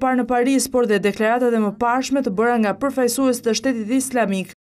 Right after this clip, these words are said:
shpërndar në version video, ku lajmërohet se vendet e Ballkanit e në mënyrë të veçantë Shqipëria e Kosova janë objektivi i afërt i sulmeve terroriste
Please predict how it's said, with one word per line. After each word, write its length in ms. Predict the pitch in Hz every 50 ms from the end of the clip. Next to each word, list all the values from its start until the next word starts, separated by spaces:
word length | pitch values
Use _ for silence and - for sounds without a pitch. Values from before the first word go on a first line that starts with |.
| _ -
shpërndar 560 | - - - 190 180 180 185 220 226 247 247
në 80 | 240 220 190
version 400 | 220 214 214 - 247 240 233 233 247
video, 400 | 262 202 202 190 185 175 175 175 - _ _ _
ku 120 | - 202 196
lajmërohet 480 | 202 208 208 220 233 254 269 277 269 254
se 100 | 208 180 185
vendet 260 | 233 247 247 262 254
e 80 | 247 233
Ballkanit 600 | 226 233 226 220 220 254 247 277 294 311 269 285
e 100 | 254 233
në 140 | 226 226 220
mënyrë 240 | 226 247 262 254 254
të 100 | 233 220
veçantë 440 | 226 226 247 269 262 254 226 220 -
Shqipëria 460 | - - 226 220 - 226 247 233 220 220
e 40 | 269
Kosova 440 | 269 262 - 254 226 208 208 190 180 - _ _ _ -
janë 200 | 165 170 180 190
objektivi 540 | 190 185 220 220 220 220 269 269 254 226 226
i 80 | 208 -
afërt 460 | 254 285 269 247 202 196 175 - 208
i 20 | 185
sulmeve 500 | - - 254 240 220 214 202 185 190 185
terroriste 640 | - 240 247 262 262 233 214 185 - - 214 196